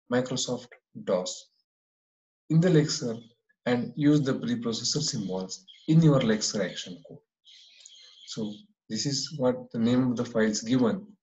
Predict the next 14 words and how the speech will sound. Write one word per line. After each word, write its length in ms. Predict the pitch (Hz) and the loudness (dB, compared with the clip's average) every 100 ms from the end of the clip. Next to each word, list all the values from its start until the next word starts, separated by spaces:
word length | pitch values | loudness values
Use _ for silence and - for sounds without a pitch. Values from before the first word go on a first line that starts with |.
| _ - | _ -10
depending 420 | 113 113 107 104 | -4 0 2 2
on 120 | 98 101 | -2 -2
the 120 | 170 | -4
operating 500 | - - - _ - | -4 -8 -8 _ -18
system. 360 | - - - - _ _ _ _ _ _ _ _ _ _ _ | -14 -14 -18 -20 _ _ _ _ _ _ _ _ _ _ _
So 160 | - 110 | -8 0
I 80 | 113 | 2
hope 320 | 131 180 - | 4 2 2
you 180 | 135 127 | 2 2
understood 500 | 120 131 - 156 143 | 4 0 2 0 0
this 180 | 143 147 | -4 -2
lecture. 380 | 143 - 185 214 - _ _ _ _ _ _ _ | -4 -2 -4 -4 -10 _ _ _ _ _ _ _
Concluding 460 | 131 127 - 139 123 | -2 -2 0 0 2
remark, 440 | 127 147 180 - | 2 4 2 0